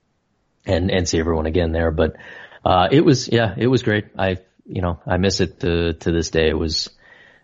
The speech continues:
uh, it was really a lot of fun, and it was, you know, still, it, it was, it was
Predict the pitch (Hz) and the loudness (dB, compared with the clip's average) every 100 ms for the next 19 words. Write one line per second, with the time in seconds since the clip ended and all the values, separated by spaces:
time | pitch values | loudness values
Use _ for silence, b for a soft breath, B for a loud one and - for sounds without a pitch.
0 | b 80 78 80 92 73 80 78 85 85 | b 2 2 2 0 0 -2 -2 0 2
1 | 85 80 80 80 87 82 80 78 - 78 | 4 2 2 0 0 0 0 -4 -4 -4
2 | 78 78 80 - 78 76 - - - - | -4 -4 -2 -2 0 -2 -2 -2 -4 -6
3 | - - - 82 76 - 92 92 90 85 | -12 -10 -4 -2 -2 0 2 4 4 2
4 | b b b b 101 - 98 101 95 87 | b b b b 0 0 0 2 2 2
5 | 120 117 95 - - | 0 2 2 0 -2